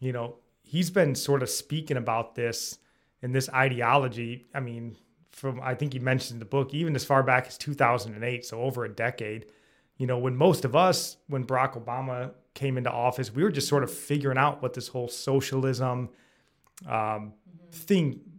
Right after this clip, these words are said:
Speaker 1: meant in our country and what it looked like. So he was well ahead of the curve back then.
Speaker 2: Mm-hmm.
Speaker 1: Um, and then kind of what's more is Voddie is kind of the very person that,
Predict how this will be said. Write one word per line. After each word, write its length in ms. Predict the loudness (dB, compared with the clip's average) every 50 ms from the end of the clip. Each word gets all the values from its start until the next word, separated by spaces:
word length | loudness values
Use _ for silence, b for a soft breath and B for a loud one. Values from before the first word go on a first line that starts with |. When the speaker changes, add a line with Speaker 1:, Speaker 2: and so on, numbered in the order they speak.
| -20 _ -8
Speaker 1:
meant 460 | -8 -4 0 2 2 2 2 0 -4
in 180 | -4 -2 0 0
our 160 | 0 0 -2
country 500 | -4 -4 -2 0 0 0 -2 -4 -6 -6
and 120 | -4 0
what 140 | 2 2 2
it 80 | 0 -2
looked 360 | -4 -2 -2 -2 -2 -4 -6
like. 240 | -6 -4 -4 -6 -4
So 160 | -2 -2 0
he 120 | 2 2
was 140 | 2 2 0
well 300 | 0 0 2 2 4 2
ahead 220 | 2 0 -2 -4
of 40 | -4
the 80 | -6 -8
curve 340 | -8 -6 -4 -2 -2 -2 -2
back 280 | -4 -6 -6 -6 -6
then. 300 | -6 -4 -4 -4 -6 -8 B B B B -20 -20 B B B B B B B B B _ 0
Speaker 2:
Mm-hmm. 40 |
Speaker 1:
Um, 360 | 2 4 4 4 2 0 -4 -8 -14 _ _ _ _ _ _ _ _ _ _ _ _ _ _ -4
and 100 | 0 2
then 220 | 2 4 2 2
kind 220 | 4 4 4 6
of 160 | 4 4 6 6
what's 200 | 6 6 6 2
more 320 | 2 4 6 8 8 8
is 180 | 8 6 4 0
Voddie 640 | 0 2 4 4 4 4 2 0 -2 -4 -8 -12 _ _ _ _ _ _ _ _ -20 -20 _ _
is 140 | -8 -6 -6
kind 220 | -2 0 0 2 2
of 100 | 2 0
the 60 | 0
very 320 | 0 4 4 4 4 2
person 520 | 0 0 0 0 2 2 0 0 -2 0 0
that, 340 | 2 2 0 0 -2 -6